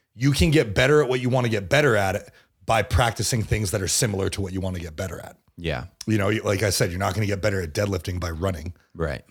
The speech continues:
Speaker 1: Maybe unless you're sprinting.
Speaker 2: Yeah.
Speaker 1: But still, I wouldn't, wouldn't recommend it.
Speaker 2: So we've, we've said a few things here that, um, I think relate directly to some common, like, myths that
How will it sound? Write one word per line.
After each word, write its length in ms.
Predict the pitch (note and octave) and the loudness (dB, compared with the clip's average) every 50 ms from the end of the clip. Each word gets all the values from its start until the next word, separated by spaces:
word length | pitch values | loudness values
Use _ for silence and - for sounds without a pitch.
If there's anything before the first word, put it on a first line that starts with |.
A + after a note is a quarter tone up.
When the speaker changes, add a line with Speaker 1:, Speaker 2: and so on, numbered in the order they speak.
| _ _ _ - | _ _ _ -6
Speaker 1:
Maybe 140 | G#2 G#2 A2 | -2 -2 0
unless 220 | G2+ F#2+ F2 - | 0 0 -2 -2
you're 60 | - - | -4 -4
sprinting. 600 | - - - F#2 F#2 F#2+ - - C#2 D2 E2+ E2 - _ _ _ | -4 -4 -4 -4 -4 -4 -4 -6 -10 -10 -12 -12 -14 _ _ _
Speaker 2:
Yeah. 220 | E2 E2+ C#2 - - - | -6 -6 -6 -4 -4 -6
Speaker 1:
But 160 | G#2 E2+ - | -6 -4 -2
still, 480 | - - - A#2+ F#2+ F2 D#2+ - - _ - | -4 0 0 0 0 0 -4 -10 -16 _ -12
I 80 | F2+ F2 - _ _ _ A#2 G2+ | -12 -12 -14 _ _ _ -8 -6
wouldn't, 260 | G#2 G2+ F#2 F2 - - G2+ | -4 -4 -4 -6 -10 -14 -12
wouldn't 220 | G2 G2 F#2+ F2+ | -10 -8 -8 -6
recommend 340 | F2 E2 E2+ D#2 E2+ F#2+ D#2 | -6 -8 -8 -8 -8 -8 -8
it. 120 | C#2 - _ _ _ _ _ - - - - - - - | -10 -14 _ _ _ _ _ -20 -20 -20 -20 -20 -20 -8
Speaker 2:
So 140 | - - C3 | 2 4 6
we've, 200 | C3+ C#3+ D#3 C#3+ | 6 6 4 2
we've 280 | A2 C3+ C#3 D3 D3 C3+ | 2 4 4 4 4 4
said 260 | - - E3+ D#3+ E3 | 2 4 4 6 6
a 80 | F3 C#3 | 4 4
few 240 | - - B2 B2+ | 4 4 4 2
things 300 | A#2+ - A#2+ A2+ A2 - | 4 4 2 4 4 4
here 260 | - G#2 G2+ G2 F#2+ F#2 | 4 4 4 4 4 4
that, 420 | F2+ F#2+ F#2 F2 E2+ E2+ - - | 4 4 4 4 2 0 0 0
um, 540 | G2 G2 F#2 F2+ F2 E2 D2+ D2+ D2 D2 - _ _ _ _ - | 0 0 2 2 0 0 -2 -2 -4 -6 -10 _ _ _ _ -8
I 80 | E2+ | -4
think 260 | - A2 G2+ F2+ - | 0 2 0 0 0
relate 380 | F2+ F#2 F#2 F2+ F#2 F#2 F#2 D#2+ | 0 0 0 2 2 0 0 0
directly 400 | D#2+ F2+ F2 F2 E2+ - F2+ E2+ | -2 -2 -2 -2 -2 -2 -2 -2
to 160 | D#2+ - - | -2 -2 -2
some 240 | - - - E2+ D#2+ | -2 -2 -2 -4 -2
common, 300 | - F2+ F2 E2 E2 D#2 | -2 -2 0 0 -2 -4
like, 160 | C#2+ C#2+ - | -4 -4 -4
myths 460 | E2+ E2 E2 F2 - - - - - - _ _ - | -2 0 0 0 -2 -2 -4 -4 -6 -10 _ _ -2
that 280 | F#2 E2 D#2 - - | -2 -2 -2 -4 -10